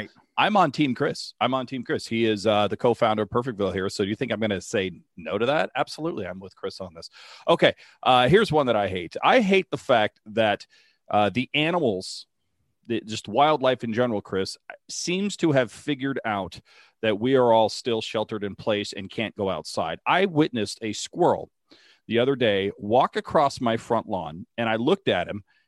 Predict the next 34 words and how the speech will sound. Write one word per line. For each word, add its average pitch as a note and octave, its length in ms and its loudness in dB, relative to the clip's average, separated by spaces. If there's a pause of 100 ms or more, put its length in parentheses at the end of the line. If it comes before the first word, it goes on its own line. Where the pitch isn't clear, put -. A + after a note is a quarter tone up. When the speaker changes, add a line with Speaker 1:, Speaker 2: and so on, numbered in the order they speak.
(180)
Speaker 2:
and C3 160 2
I B2+ 80 2
swear E3 380 0
to F3+ 60 0
God, C#3 220 4
Chris, A2+ 280 0
he B2 100 -2
started C3+ 300 0
scooting D#3+ 320 0
his E3 120 0
ass C#3 280 2
and G2 340 -6
rubbing B2+ 280 4
his A2+ 200 -6
nuts A2 340 -2
all C3+ 200 4
across C3 400 0
the A#2+ 120 -2
lawn, G2+ 480 -2 (220)
and C3 140 0
he B2+ 60 0
looked E3+ 280 0
at G2+ 140 2
me. F2+ 160 -8
This A2 160 -8
little E3+ 160 2
bastard C#3+ 500 2
looked B2+ 240 -2
at G2+ 140 0
me. F2+ 180 -6
This G#2 140 -6
little B2 280 0
disease-ridden C3 920 -4
rat A2+ 420 0